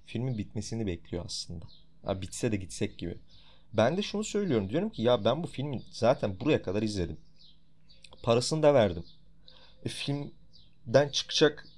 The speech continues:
çıktıktan sonra yapacağım daha iyi bir iş de yok. Yani <laughs> filmden çıkıp ne yapayım, evime geri mi gideyim?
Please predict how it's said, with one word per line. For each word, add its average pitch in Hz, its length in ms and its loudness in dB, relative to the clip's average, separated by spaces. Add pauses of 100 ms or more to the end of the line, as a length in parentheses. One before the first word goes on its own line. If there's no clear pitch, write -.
(120)
çıktıktan - 480 4
sonra 139 460 4 (1120)
yapacağım 127 380 2
daha 113 140 6
iyi 120 100 0
bir 110 60 -6
iş - 220 -6
de 151 40 0
yok. 156 320 0 (120)
Yani 123 380 0
<laughs> - 40 -18
filmden 135 420 -6
çıkıp 113 300 -6
ne 120 60 4
yapayım, 120 320 4
evime 107 240 0
geri 104 160 0
mi 113 120 -2
gideyim? 92 220 -6